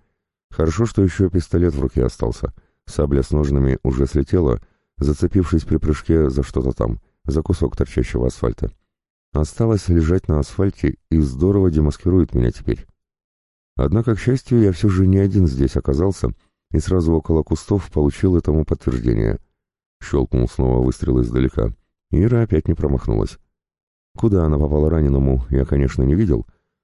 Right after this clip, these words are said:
но через несколько секунд на втором этаже что-то взорвалось. Похоже, что снова граната, и пыль с остатками стёкол усыпала асфальт перед штабом, немного не долетев до меня.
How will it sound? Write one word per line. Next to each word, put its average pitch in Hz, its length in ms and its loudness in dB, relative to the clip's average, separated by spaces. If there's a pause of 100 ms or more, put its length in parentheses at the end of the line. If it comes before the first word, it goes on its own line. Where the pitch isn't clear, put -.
(120)
но 95 100 2
через 101 280 2
несколько 95 400 0
секунд 104 420 0
на 69 80 0
втором 73 340 0
этаже 73 420 2
что-то 69 340 -2
взорвалось. 71 560 0 (360)
Похоже, 64 420 0
что 64 280 -2
снова 73 320 0
граната, 65 580 0 (100)
и 62 200 0
пыль 64 220 -2
с - 80 -6
остатками 64 480 -4
стёкол 67 460 -2 (360)
усыпала 78 520 2
асфальт 87 480 -2
перед 78 220 2
штабом, 58 420 -2 (220)
немного 71 400 2
не 67 100 2
долетев 64 400 0
до 62 80 -2
меня. 57 300 0